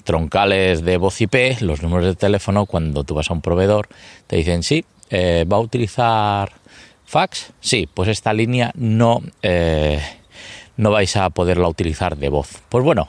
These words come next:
esto no es del todo cierto, ¿vale? O sea, bueno, esto es porque no se han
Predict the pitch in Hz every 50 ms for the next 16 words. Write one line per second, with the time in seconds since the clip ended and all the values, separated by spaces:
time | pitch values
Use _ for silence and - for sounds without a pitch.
0 | - - - 107 - - 135 123 110 107 104 95 92 90 87 82 - - 90 80
1 | 82 80 - - - 151 123 120 - - - 95 90 - 98 127 135 - - -
2 | - - - - - - - - 92 82 98 87 85 82 80 78 76 78 76 87
3 | 98 80 87 110 98 - - 104 - - - 104 98 - - 90 87 85 87 95
4 | 110 113 107 - - - 113 95 95 98 98 95